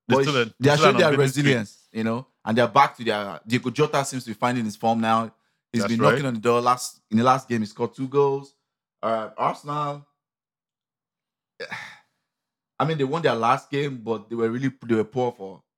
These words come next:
Speaker 1: a lot of, a lot of the, of that ninety minutes. They struggled, and it's now looking like the Ljungberg call is looking like they have to find a manager quickly, because from what I'm seeing, it feels like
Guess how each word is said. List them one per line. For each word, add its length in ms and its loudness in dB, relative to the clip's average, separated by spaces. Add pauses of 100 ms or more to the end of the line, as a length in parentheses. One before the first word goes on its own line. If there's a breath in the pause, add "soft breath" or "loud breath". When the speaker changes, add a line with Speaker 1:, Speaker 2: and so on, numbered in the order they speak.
(560)
Speaker 1:
a 40 -2
lot 320 2
of, 120 -6 (120)
a 60 -2
lot 360 0
of 160 -12
the, 160 -18 (340)
of 80 -10
that 140 2
ninety 280 -8
minutes. 160 -12
They 100 -4
struggled, 720 -8
and 300 -10 (540)
it's 160 -8
now 180 2
looking 320 -6
like 240 0 (520)
the 140 -4
Ljungberg 600 0 (280)
call 540 -6 (420)
is 180 -8
looking 180 -6
like 140 -2
they 60 -6
have 140 -4
to 60 -20
find 220 -8
a 40 -10
manager 380 -10
quickly, 400 -18 (680)
because 580 -4 (160)
from 140 -8
what 140 2
I'm 180 2
seeing, 440 -2 (160)
it 260 -8
feels 300 -2
like 220 -6